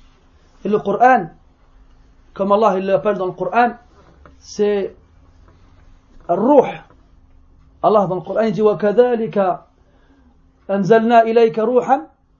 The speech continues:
مِنْ أَمْرِنَا. وَكَذَلِكَ أَوْحَيْنَا إِلَيْكَ رُوحًا مِنْ أَمْرِنَا. Et c'est ainsi que nous t'avons révélé un esprit de notre, de, de notre ordre. Yani Allah, il appelle le Coran ici Ruh.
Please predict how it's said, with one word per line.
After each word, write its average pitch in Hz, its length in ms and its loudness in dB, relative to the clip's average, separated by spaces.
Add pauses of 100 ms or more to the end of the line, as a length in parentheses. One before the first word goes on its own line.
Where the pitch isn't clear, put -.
(220)
مِنْ 196 240 -2
أَمْرِنَا. 170 480 -2 (160)
وَكَذَلِكَ 202 340 -2
أَوْحَيْنَا 226 560 2
إِلَيْكَ 208 260 -2
رُوحًا 185 320 -2
مِنْ 170 200 -6
أَمْرِنَا. 147 360 -6 (1500)
Et 220 120 8
c'est 226 220 4
ainsi 240 520 -2 (240)
que 214 100 -8
nous 214 140 2
t'avons 220 320 0
révélé 240 640 -2 (520)
un 196 200 0
esprit 240 500 -2
de 190 80 -4
notre, 180 400 -4 (160)
de, 156 140 0
de 165 120 0
notre 196 220 0
ordre. - 320 0
Yani 196 160 -4
Allah, 233 160 4
il 220 60 2
appelle 196 160 -4
le 202 60 -10
Coran 240 300 0
ici 269 400 0 (720)
Ruh. 196 300 4